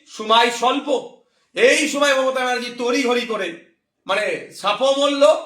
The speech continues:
লাঠিও ভাঙলো না, তড়িঘড়ি করে আপলোডের নির্দেশ দিচ্ছে অমিত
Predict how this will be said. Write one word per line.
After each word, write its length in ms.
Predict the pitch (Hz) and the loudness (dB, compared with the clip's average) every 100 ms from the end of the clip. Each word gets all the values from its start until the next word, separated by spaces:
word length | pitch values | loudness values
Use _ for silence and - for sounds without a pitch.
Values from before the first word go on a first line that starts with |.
| - _ _ _ | -12 _ _ _
লাঠিও 380 | 165 202 - 226 | -2 -2 -2 -6
ভাঙলো 420 | 175 180 165 147 | -4 -4 -4 -8
না, 120 | 139 - _ _ _ _ _ | -10 -16 _ _ _ _ _
তড়িঘড়ি 560 | 190 262 339 349 330 302 | -2 2 4 4 4 0
করে 460 | 247 165 - _ _ _ _ _ _ _ _ _ _ _ _ | -2 -2 -12 _ _ _ _ _ _ _ _ _ _ _ _
আপলোডের 480 | 160 165 180 175 175 | -4 -4 -6 -8 -6
নির্দেশ 460 | 156 143 147 143 135 | -8 -8 -10 -10 -12
দিচ্ছে 280 | 131 - | -16 -16
অমিত 260 | 139 143 | -14 -14